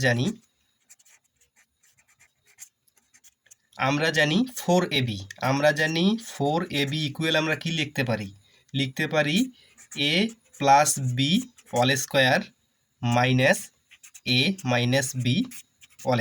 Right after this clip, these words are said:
square। তাহলে এখানে এ প্লাস বির মান কত দেওয়া আছে? এখানে দেওয়া আছে ফাইভ। তাহলে আমরা দিব ফাইভের উপর স্কয়ার, মাঝখানে মাইনাস আছে, দিলাম মাইনাস। এ মাইনাস বির মান কত? এ মাইনাস বির মান হচ্ছে থ্রি। তাহলে এখানে আমরা দিব থ্রি,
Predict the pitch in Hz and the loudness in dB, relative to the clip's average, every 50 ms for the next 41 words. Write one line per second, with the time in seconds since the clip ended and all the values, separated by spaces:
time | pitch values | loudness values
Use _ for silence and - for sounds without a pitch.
0 | 104 - - - 98 95 - - - - _ _ _ _ _ _ _ _ _ _ | -2 -4 -6 -10 -12 -14 -14 -16 -18 -18 _ _ _ _ _ _ _ _ _ _
1 | _ _ _ _ _ - 147 139 156 170 170 175 170 170 175 175 170 170 170 - | _ _ _ _ _ 0 0 0 2 2 0 0 0 2 2 2 2 0 -2 -2
2 | - 156 165 165 175 175 170 170 156 147 160 175 180 175 175 170 170 170 170 165 | -2 -2 0 2 4 4 4 4 2 0 0 0 2 2 2 2 0 0 -2 -2
3 | - 165 160 165 160 160 156 156 - - 190 180 143 131 147 147 147 143 143 135 | -2 -2 -2 0 2 2 2 2 2 0 -2 -2 -2 0 2 2 2 4 4 4
4 | 135 135 131 131 147 135 - - 110 101 98 98 - - - - - _ _ _ | 4 4 2 0 -4 -6 -6 -4 -2 -2 -2 -4 -8 -16 -20 -20 -20 _ _ _
5 | - 131 127 139 143 143 135 131 131 135 135 131 135 131 151 170 185 185 - - | -4 -2 0 2 2 2 2 4 4 2 2 2 2 0 0 -2 -4 -4 -4 -2
6 | 123 123 127 123 131 131 127 120 123 - 160 160 147 117 - - - 127 123 143 | 0 0 0 2 0 0 0 -2 -2 -4 -4 -2 -2 -2 -2 -4 -2 0 2 2
7 | 185 190 - _ _ - - - _ _ _ - 131 131 135 135 - - 160 160 | 2 0 -2 _ _ -20 -20 -20 _ _ _ -2 2 2 4 4 2 0 -2 -2
8 | 160 151 143 139 135 139 143 131 135 147 135 - 139 135 135 135 135 131 127 127 | 0 2 2 2 2 2 0 -2 -2 -2 -4 -4 -4 -2 0 2 2 4 4 4
9 | 123 127 131 143 165 226 - - - - - - - _ _ - 147 156 160 165 | 2 2 2 2 2 0 0 -2 -8 -20 -20 -20 -20 _ _ -4 -2 0 2 2
10 | 160 160 170 170 165 151 151 170 165 165 165 170 170 170 - 170 170 - 190 151 | 2 2 2 2 0 0 0 0 0 2 2 0 0 0 -2 -2 -2 0 0 0
11 | 143 139 139 139 139 139 143 131 131 127 135 131 135 127 127 127 127 123 123 123 | 2 2 2 2 2 0 0 0 0 0 0 2 2 2 2 2 2 2 0 0
12 | - 165 190 - - - - - - 151 139 123 107 95 98 - _ _ _ _ | -2 -4 -4 -4 -6 -12 -16 -8 -2 -2 0 0 -2 -4 -8 -12 _ _ _ _
13 | _ _ - 131 127 139 143 143 143 135 - 139 139 139 135 131 131 147 165 147 | _ _ -2 0 0 0 0 0 -2 -2 0 0 2 2 2 2 2 0 0 0
14 | 135 127 135 135 131 - - 131 131 139 196 | -2 -4 -4 -4 -6 -6 -2 -2 0 0 0